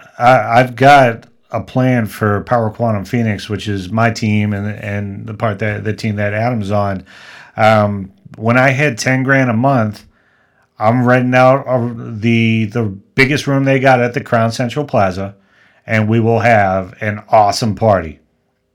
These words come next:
We will have an awesome party just because I'm making ten grand a month. We will have a party. And then the next thing you know, we're all going to, when I make twenty-five grand a month, the entire team is going to Acapulco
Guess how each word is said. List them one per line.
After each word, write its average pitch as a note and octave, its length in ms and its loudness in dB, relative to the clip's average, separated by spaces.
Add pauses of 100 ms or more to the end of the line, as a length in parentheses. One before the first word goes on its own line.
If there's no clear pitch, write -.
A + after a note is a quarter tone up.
(960)
We G#2+ 240 2
will A#2+ 160 4
have A2+ 220 6
an G#2+ 80 0
awesome G#2+ 240 0
party G2+ 220 0
just A#2+ 220 -2
because C#3 260 -2
I'm C3+ 100 -2
making C#3 240 -4
ten A#2+ 220 -6
grand B2 200 -6
a B2+ 40 -10
month. - 360 -12 (760)
We A2 220 2
will A#2+ 140 0
have A2+ 180 0
a G#2+ 60 -8
party. A2+ 400 -4 (300)
And A#2 120 2
then B2 180 4
the C3 60 4
next B2+ 120 0
thing C3+ 140 0
you C3 100 2
know, C#3 180 4
we're A#2+ 180 2
all A#2 160 6
going A#2 260 -2
to, A#2 60 -2
when A2+ 180 0
I A#2 120 0
make A#2 420 -2 (500)
twenty-five D#3 600 2
grand A#2 220 -2
a G2+ 40 0
month, A2 400 -2 (1300)
the G#2+ 140 0
entire A2 440 2
team A#2 300 -2
is G#2 100 -4
going G#2+ 240 -4
to G#2 60 -4
Acapulco G#2 720 -8